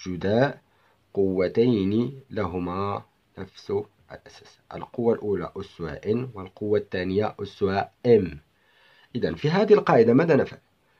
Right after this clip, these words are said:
في هذه القاعدة نحتفظ،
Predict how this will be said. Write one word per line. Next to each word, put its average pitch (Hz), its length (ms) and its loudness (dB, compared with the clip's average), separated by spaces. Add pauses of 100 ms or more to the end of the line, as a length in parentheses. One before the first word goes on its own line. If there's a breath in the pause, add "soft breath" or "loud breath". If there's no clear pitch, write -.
(840)
في 104 140 -2
هذه 113 240 2
القاعدة 123 640 2
نحتفظ، 123 840 2